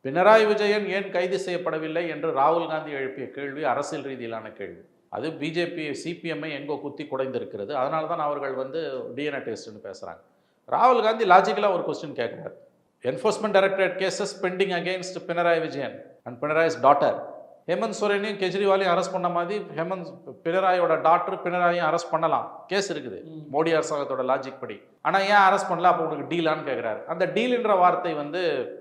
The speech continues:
Speaker 1: I mean, politically அது ராகுல் காந்தி கேட்கறது சரின்னு நான் சொல்ல மாட்டேன், தப்புன்னு சொல்ல மாட்டேன். It's a political charge.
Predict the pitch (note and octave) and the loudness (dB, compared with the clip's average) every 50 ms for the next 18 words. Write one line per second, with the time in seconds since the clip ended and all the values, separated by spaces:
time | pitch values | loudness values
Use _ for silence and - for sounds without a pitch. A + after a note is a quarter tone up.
0 | - - - _ _ _ _ _ _ _ _ _ _ _ - E3 F3+ F#3+ F3 D3+ | -16 -20 -20 _ _ _ _ _ _ _ _ _ _ _ -6 -4 -2 -2 -2 -4
1 | - - - - - E3+ G#3 A3+ B3 A#3+ B3 A#3 A3 A3+ A3+ A#3 A3+ A3 G#3 F#3 | -6 -10 -14 -6 0 2 2 2 2 0 0 0 2 2 2 2 2 2 4 6
2 | F#3 G3 G#3 G#3+ G#3 G3 G3 F#3+ F3+ F3+ E3+ F3 F3+ F3 F3 F3+ E3 D#3+ F#3 F3 | 6 6 6 6 4 2 0 -2 -2 -4 -2 -2 -2 0 0 -2 -2 -2 -4 -4
3 | - - E3+ E3 F3+ F#3+ F3+ F#3+ F#3 F3 D#3+ C#3+ - D3+ D3 D3+ C#3+ C#3+ C3+ C3 | -2 0 0 2 2 0 -4 -4 -4 -2 -2 -2 -2 -4 -6 -4 -2 -4 -2 -2
4 | D3 D#3 D3 - C3 B2+ - D#3 C#3+ C#3 C3+ - - A2+ G2+ F#2 G2 F#2 - - | -4 -4 -2 -2 -2 -2 -4 -6 -8 -10 -10 -12 -12 -14 -14 -12 -12 -14 -12 -14
5 | - - _ _ _ _ _ - C#3+ C3 A3 G3+ - F#3+ F3 - E3+ D3 C3+ A2+ | -16 -18 _ _ _ _ _ -18 -10 -6 -6 -4 -4 -4 -4 -4 -4 -6 -8 -6
6 | - A#2 F#2 F2 | -6 -8 -8 -8